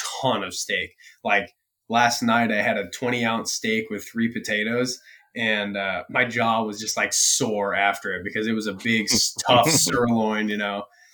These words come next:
Speaker 1: And so, yeah, <laughs> definitely a jaw workout.
Speaker 2: My health and diet's, like, one little part of it. You know, like, uh, we all get stuck in routines. <clears throat> And so, and then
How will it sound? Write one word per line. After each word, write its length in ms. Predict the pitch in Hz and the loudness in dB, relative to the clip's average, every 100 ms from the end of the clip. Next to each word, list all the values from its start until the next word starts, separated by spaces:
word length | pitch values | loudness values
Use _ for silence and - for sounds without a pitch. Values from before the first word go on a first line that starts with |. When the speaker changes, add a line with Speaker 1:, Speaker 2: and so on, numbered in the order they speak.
| - - - | -20 -14 -8
Speaker 1:
And 140 | 110 | -6
so, 300 | - 110 101 | -2 -2 -2
yeah, 320 | 104 104 95 | -2 -2 -4
<laughs> 1080 | - - - - - - 147 - - 180 - | 0 0 0 -4 -6 -4 -6 -8 -10 -12 -4
definitely 360 | 120 127 123 | -2 0 -2
a 100 | 110 | -2
jaw 460 | 104 110 104 107 101 | -6 -2 2 2 2
workout. 540 | 98 92 - 95 95 - _ _ _ _ - | 0 -4 -4 -2 -2 -4 _ _ _ _ -6
Speaker 2:
My 180 | 113 127 | 0 2
health 260 | 151 175 | 2 0
and 120 | 143 | -2
diet's, 420 | 117 123 123 113 113 | -2 0 0 0 -2
like, 140 | 98 | -2
one 280 | 98 110 113 | 0 2 4
little 220 | 117 107 | 4 4
part 300 | - 110 110 | 2 2 2
of 120 | 107 | 2
it. 200 | 107 101 - _ | 2 0 -6 _
You 200 | 117 117 | -2 2
know, 180 | 127 127 | 6 8
like, 240 | 127 117 - - - - _ | 6 4 -2 -20 -20 -20 _
uh, 360 | 135 123 107 101 | 2 4 2 0
we 140 | 110 | 4
all 120 | 127 127 | 6 6
get 180 | 117 | 4
stuck 400 | - - 135 110 | 2 2 2 2
in 100 | 131 | 2
routines. 720 | 123 110 - 110 101 107 107 - _ | 2 2 -2 -2 0 0 0 -6 _
<clears throat> 160 | 185 220 214 170 117 | 2 6 6 6 2
And 220 | - 104 92 | -2 -2 0
so, 360 | 123 113 104 - | 4 4 4 -2
and 220 | 107 104 107 | 0 2 4
then 340 | 104 101 98 | 4 2 -2